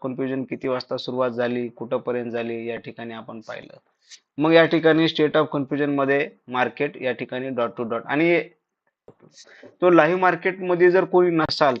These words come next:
तुम्ही तर डिस्क्रिप्शन बॉक्स मध्ये लाईव्ह मार्केटच्या, आजच्या लाईव्ह मार्केटची सुद्धा लिंक या ठिकाणी टाकलेली आहे. या ठिकाणी बघा, सिरियसली सांगतो मित्रांनो, या ठिकाणी आपण बँक निफ्टीच्या लेवल काढल्या होत्या,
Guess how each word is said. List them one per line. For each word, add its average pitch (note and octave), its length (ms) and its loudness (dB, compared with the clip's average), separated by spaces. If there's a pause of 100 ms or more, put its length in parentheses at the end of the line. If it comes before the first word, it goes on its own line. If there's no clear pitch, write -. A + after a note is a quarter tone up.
तुम्ही G#2 200 -10 (340)
तर E3 40 2
डिस्क्रिप्शन D#3+ 600 0
बॉक्स D3 240 2
मध्ये D3+ 300 0
लाईव्ह D3+ 260 2
मार्केटच्या, B2+ 580 -4
आजच्या C3+ 340 2
लाईव्ह C#3 240 2
मार्केटची A#2+ 500 -8
सुद्धा C3 260 -4
लिंक A#2+ 280 -6
या A2+ 100 -6
ठिकाणी A2+ 360 -14
टाकलेली A2+ 440 -12
आहे. - 100 -18 (540)
या F3 60 6
ठिकाणी G3+ 300 2
बघा, C#3+ 280 2 (180)
सिरियसली G3+ 500 4
सांगतो C#3+ 320 0
मित्रांनो, A2 480 -10 (140)
या D3 100 6
ठिकाणी D#3 340 0
आपण D#3+ 260 -2
बँक C3 140 0
निफ्टीच्या C3 440 -6
लेवल B2 320 0
काढल्या G#2 340 -10
होत्या, - 220 -16